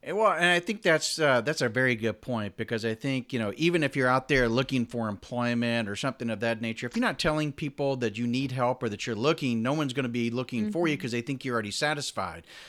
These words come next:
Speaker 1: So the same may be true here, that if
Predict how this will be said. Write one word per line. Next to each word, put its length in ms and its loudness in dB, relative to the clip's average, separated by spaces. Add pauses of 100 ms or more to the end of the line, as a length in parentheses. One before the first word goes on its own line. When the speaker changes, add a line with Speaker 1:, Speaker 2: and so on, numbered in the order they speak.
(140)
Speaker 1:
So 120 0
the 100 0
same 320 2
may 160 2
be 160 -2
true 300 -2
here, 420 0
that 320 -2
if 340 -2